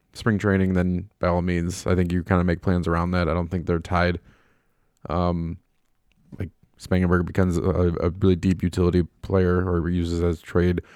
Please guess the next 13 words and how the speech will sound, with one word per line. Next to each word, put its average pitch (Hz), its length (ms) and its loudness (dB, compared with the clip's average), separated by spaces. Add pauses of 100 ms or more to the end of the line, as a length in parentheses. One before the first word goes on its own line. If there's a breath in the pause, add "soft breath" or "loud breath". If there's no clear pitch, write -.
(200 loud breath)
or 87 360 0
move, 95 300 4
maybe 90 240 4
move 87 220 2
on 85 160 0
from, 90 360 -6 (220)
like, 85 160 -4 (420)
Perez 90 500 2 (120)
or 92 100 0
one 90 120 2
of 85 60 0
those 87 160 0
guys. 90 360 2